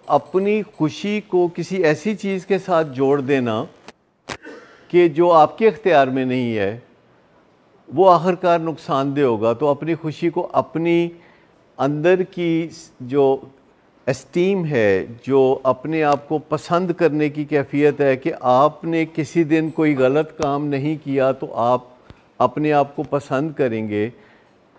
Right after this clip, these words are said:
तो इससे आपके इख्तियार में रहेगा। क्योंकि हर रोज़ एक overall आपको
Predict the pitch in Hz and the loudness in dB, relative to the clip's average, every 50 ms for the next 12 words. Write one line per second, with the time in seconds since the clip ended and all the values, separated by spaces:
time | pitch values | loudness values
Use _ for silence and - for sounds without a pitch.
0 | _ _ _ _ _ _ _ _ _ _ _ _ - 170 - - - 185 185 - | _ _ _ _ _ _ _ _ _ _ _ _ -4 -4 -2 0 2 2 2 0
1 | - - - 214 208 202 202 202 202 202 - - - - _ _ _ _ _ _ | -2 0 6 8 10 10 10 10 8 6 2 -4 -16 -20 _ _ _ _ _ _
2 | _ _ _ _ _ _ _ _ - 139 139 156 170 170 - - 233 226 - 151 | _ _ _ _ _ _ _ _ 0 4 6 6 6 4 4 4 4 4 4 4
3 | - 202 185 160 143 139 131 135 131 127 117 113 110 110 95 87 85 78 - - | 4 4 6 6 6 6 4 2 2 2 2 2 0 0 -2 -2 -4 -6 -6 -8
4 | _ _ _ _ _ _ _ _ _ _ _ _ _ _ _ _ _ _ _ _ | _ _ _ _ _ _ _ _ _ _ _ _ _ _ _ _ _ _ _ _
5 | _ _ - 151 147 147 185 180 156 147 151 180 220 208 202 185 175 165 170 165 | _ _ -2 -2 0 2 2 2 2 2 2 2 4 6 6 6 6 6 4 2
6 | 156 143 - - - _ _ _ _ _ _ - 160 165 165 165 - - 160 156 | -2 -10 -18 -20 -20 _ _ _ _ _ _ 0 2 2 2 0 -2 -2 0 0
7 | 160 165 190 185 180 170 170 170 175 180 175 - - - - 127 143 135 139 - | 2 2 2 4 4 4 4 4 2 -2 -8 -14 -12 -4 0 0 0 0 0 -4
8 | - 165 165 160 160 151 151 | -4 -2 0 0 0 -2 -6